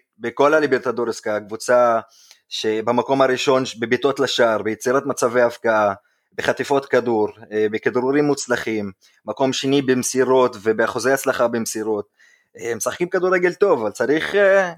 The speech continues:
כדי להגיע יותר רחוק ולהגיע ולמקסם את היכולת של הקבוצה הזאת, צריך גם, אה, לתת את הגולים, כי על זה בסוף נשפטים.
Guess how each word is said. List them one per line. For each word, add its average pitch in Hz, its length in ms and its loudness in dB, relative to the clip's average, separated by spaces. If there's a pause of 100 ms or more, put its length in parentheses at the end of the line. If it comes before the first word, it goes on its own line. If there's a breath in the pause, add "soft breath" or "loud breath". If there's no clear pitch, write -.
כדי 123 160 0
להגיע 147 300 6
יותר 165 240 2
רחוק 143 420 2
ולהגיע 135 460 0
ולמקסם 117 420 -4
את 175 80 -8
היכולת 165 280 -2
של 123 140 -6
הקבוצה 107 380 -8
הזאת, 98 180 -10
צריך 139 300 -10
גם, 170 220 -2
אה, 165 60 -6 (420 soft breath)
לתת - 200 -4 (100)
את - 40 0
הגולים, 147 480 2 (340)
כי 104 80 -6
על 104 120 -6
זה 151 480 0
בסוף 147 260 -6
נשפטים. 160 420 -10